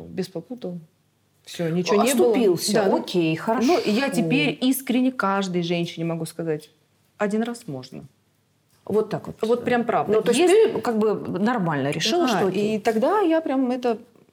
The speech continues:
Speaker 1: щас важное слово "проработала" не скажу, тогда я ещё не знала, что такое "проработала". <laughs> Вот, э, тогда я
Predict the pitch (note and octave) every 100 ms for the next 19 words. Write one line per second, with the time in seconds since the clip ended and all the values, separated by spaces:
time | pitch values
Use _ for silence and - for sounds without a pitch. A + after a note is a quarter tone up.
0 | _ - - G#3 - F3 G#3+ G3+ G3+ G3+
1 | G3+ F#3+ F#3+ F#3 G#3+ G3 F#3+ F3+ E3+ F#3
2 | G3 - A#3+ E4+ G4 E3+ F3+ E3 - E3+
3 | D3+ - - C3 C#3+ B2 D#3 C3+ C3+ D3
4 | D#3+ - B3 - D4+ D4 - - - -
5 | - _ _ G#3 G#3+ F3+ E3 - E3 E3
6 | G3 G#3 D4 B3+ G#3 F#3 D#3